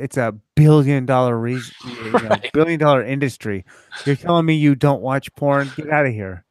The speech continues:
Speaker 2: Right.
Speaker 1: Get outta
Speaker 2: Yeah.
Speaker 1: here. Somebody's seen
Speaker 2: Yeah.
Speaker 1: it. You, everybody here have seen it. You might not be addicted to it, but we've
Speaker 2: Right.
Speaker 1: all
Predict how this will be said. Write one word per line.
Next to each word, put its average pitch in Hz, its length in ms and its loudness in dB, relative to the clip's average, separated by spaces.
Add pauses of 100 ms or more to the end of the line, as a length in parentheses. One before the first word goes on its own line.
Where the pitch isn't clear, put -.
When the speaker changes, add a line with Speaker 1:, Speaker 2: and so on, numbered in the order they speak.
Speaker 2:
Right. 98 280 -10 (300)
Speaker 1:
Get 254 140 0
outta 247 200 6
Speaker 2:
Yeah. 143 60 0
Speaker 1:
here. 95 300 -6 (100)
Somebody's 185 500 -2
seen 117 280 -8
Speaker 2:
Yeah. 123 80 -12
Speaker 1:
it. 156 60 -12
You, 175 280 -12
everybody 170 560 2
here 131 300 -2
have 110 280 -8
seen 101 400 -14
it. 101 220 -14
You 135 100 -10
might 147 200 -2
not 127 280 -8
be 123 120 0
addicted 117 480 -6
to 117 180 -2
it, 117 80 -6
but 113 200 -6 (280)
we've 170 160 2
Speaker 2:
Right. 151 120 0 (120)
Speaker 1:
all 123 120 -8